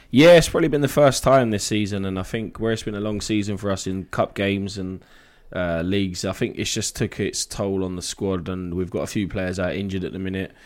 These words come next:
carrying knocks. We've, we had a few that, uh, uh, couldn't make it just for work,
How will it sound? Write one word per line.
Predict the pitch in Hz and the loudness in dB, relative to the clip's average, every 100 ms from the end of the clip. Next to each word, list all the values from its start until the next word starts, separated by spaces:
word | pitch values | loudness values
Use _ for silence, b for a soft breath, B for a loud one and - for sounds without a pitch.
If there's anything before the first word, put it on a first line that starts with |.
| b b - | b b -8
carrying | - 95 92 87 | -2 0 0 -2
knocks. | 95 92 - - | -4 -6 -8 -8
We've, | 95 92 90 | -4 -4 -4
we | - 92 | -4 -4
had | 92 | -4
a | |
few | - 98 92 | -4 -2 -2
that, | 87 - - | -4 -8 -8
uh, | 92 87 85 80 73 69 98 _ _ _ _ - - - | -6 -4 -4 -4 -4 -8 -12 _ _ _ _ -20 -18 -10
uh, | 110 - - - | -10 -12 -20 -6
couldn't | 101 90 | -6 -2
make | 95 92 | -4 -4
it | - | -6
just | 95 | -6
for | - | -6
work, | 87 92 92 - - | -4 0 0 -2 -8